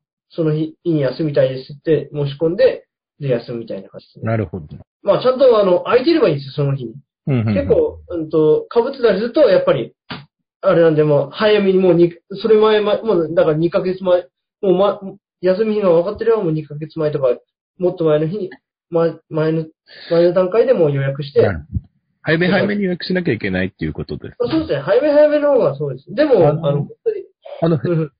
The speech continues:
Speaker 2: 俺いつも思うんですけど、ヘルパーさんって普段何してるんですか？
Speaker 1: え、えっと、あの、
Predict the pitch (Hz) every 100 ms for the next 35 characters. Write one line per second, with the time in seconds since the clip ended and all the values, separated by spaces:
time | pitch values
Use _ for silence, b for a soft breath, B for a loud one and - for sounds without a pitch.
0 | _ _ - 170 165 208 123 113 - 120
1 | 101 - 104 165 208 294 294 262 208 254
2 | 202 104 131 120 - 73 57 - - _
3 | _ _ - - - 196 - - 226 226
4 | 254 185 - _ _ _ - 151 151 151